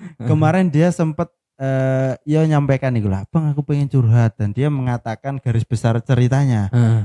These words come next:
Speaker 1: Cok, ngeri, Cok, ternyata.
Speaker 2: Ngeri mana? Dari
Speaker 1: Iya.
Speaker 2: sebelum iki?
Speaker 1: Iya. Kali ini pacarnya iku.
Speaker 2: Ya gak usah diceritakno. Wes,
Speaker 1: Oh
Speaker 2: mandek.
Speaker 1: iya, spoiler. Eh, tentang pacarnya.
Speaker 2: Next, next episode lah.
Speaker 1: Iya, next
Speaker 2: Minggu
Speaker 1: episode.
Speaker 2: depan ya. Enggak lah, dua, mi-, tiga minggu lagi kan arek saiki iku ya,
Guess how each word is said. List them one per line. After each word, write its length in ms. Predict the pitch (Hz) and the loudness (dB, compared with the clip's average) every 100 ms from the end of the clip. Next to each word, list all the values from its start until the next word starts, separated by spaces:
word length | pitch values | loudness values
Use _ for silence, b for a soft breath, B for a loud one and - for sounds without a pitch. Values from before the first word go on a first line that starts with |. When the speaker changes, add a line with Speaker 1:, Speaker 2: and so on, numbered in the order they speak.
| - | -4
Speaker 1:
Cok, 140 | - - _ | -10 -10 _
ngeri, 300 | 120 - 147 | -4 2 2
Cok, 240 | 110 131 - | 2 -2 -4
ternyata. 540 | - 104 92 80 - 87 - | -8 -6 -6 -8 -12 -18 -4
Speaker 2:
Ngeri 240 | 190 190 | 2 4
mana? 220 | 175 160 131 | 4 4 2
Dari 240 | 117 151 160 | 2 2 4
Speaker 1:
Iya. 60 | |
Speaker 2:
sebelum 260 | 135 175 160 | 4 2 4
iki? 160 | 131 123 _ _ _ | 2 0 _ _ _
Speaker 1:
Iya. 340 | 262 226 131 104 85 _ _ _ | 0 4 4 4 -2 _ _ _
Kali 220 | - 143 143 | -6 -2 0
ini 160 | 190 | 0
pacarnya 640 | - 151 147 143 139 131 131 | 0 -2 -2 -2 -2 0 0
iku. 340 | 190 123 113 123 _ _ - | 0 0 0 -2 _ _ -2
Speaker 2:
Ya 120 | 139 | 0
gak 160 | 139 | 2
usah 80 | 170 | 0
diceritakno. 800 | 151 170 170 190 185 156 135 156 | -2 -6 -6 -6 0 0 0 -4
Wes, 240 | 175 147 139 | 0 2 2
Speaker 1:
Oh 140 | 165 | 2
Speaker 2:
mandek. 160 | 160 143 | 4 4
Speaker 1:
iya, 160 | 113 95 85 _ | 2 0 -4 _
spoiler. 500 | _ - 120 110 101 95 | _ -2 0 0 -4 -8
Eh, 140 | 196 | -6
tentang 320 | 190 185 180 | -2 0 0
pacarnya. 400 | 160 156 156 151 | 0 -2 0 2
Speaker 2:
Next, 160 | 139 113 | 2 2
next 220 | 196 208 | -2 -2
episode 300 | 214 226 220 | -2 0 -2
lah. 240 | 190 165 156 _ | 0 -2 -4 _
Speaker 1:
Iya, 420 | 127 127 120 107 | 0 2 4 2
next 160 | 113 123 | 2 2
Speaker 2:
Minggu 160 | 156 160 | 2 4
Speaker 1:
episode. 160 | 165 | 4
Speaker 2:
depan 120 | 190 175 | 2 4
ya. 160 | 139 139 - _ _ | 2 0 -6 _ _
Enggak 160 | 139 | -4
lah, 120 | 143 120 | -4 -2
dua, 180 | 143 139 | 0 2
mi-, 140 | 143 | 0
tiga 240 | - 143 | -2 -2
minggu 200 | 135 139 | 0 2
lagi 200 | 139 135 | 4 4
kan 160 | 139 170 | 2 0
arek 240 | 165 165 170 | 0 0 0
saiki 420 | 151 151 165 143 | -2 0 -2 0
iku 180 | 151 143 | 0 2
ya, 220 | 120 123 | 2 0